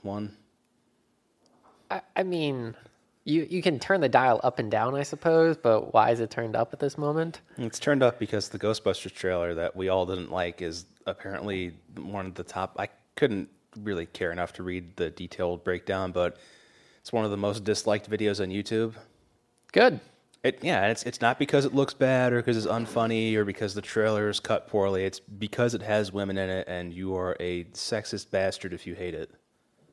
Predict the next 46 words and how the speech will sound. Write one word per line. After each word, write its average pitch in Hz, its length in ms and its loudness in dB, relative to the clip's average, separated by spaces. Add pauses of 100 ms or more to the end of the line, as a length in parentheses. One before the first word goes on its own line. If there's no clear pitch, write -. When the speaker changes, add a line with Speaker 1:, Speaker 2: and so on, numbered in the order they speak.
(360)
Speaker 2:
Okay. 120 320 8 (1200)
Speaker 1:
Yeah, 139 200 6
Speaker 2:
Can 127 120 -2
Speaker 1:
it's 139 60 4
Speaker 2:
that 151 180 8
really 147 180 8
be 139 140 6
all 120 140 10
we 120 80 4
talk 117 220 4
about 117 160 6
on 120 100 0
that? 117 160 0
'Cause - 380 -2 (280)
I - 60 -10
think - 260 -6
we've 113 180 2
talked 110 260 4
it 107 100 -4
to 117 80 -8
death 120 260 0
already 123 540 4
as - 240 -12
far 117 200 0
as, 117 180 -4
like, 117 280 -4 (340)
why 113 140 6
this 113 120 0
movie 120 160 2
is 107 80 -2
going 117 220 -6
to - 40 -12
suck. 123 320 -2 (220)
Speaker 1:
Oh, 117 160 6
I, 98 380 0
I 117 40 -2
just 123 180 -2
wanted 110 220 -4
to 95 60 -12
bring 92 180 -8
that 92 100 -4
up 85 200 -4
to 76 80 -12
let 76 180 -8
you 90 60 -8
know 85 280 -6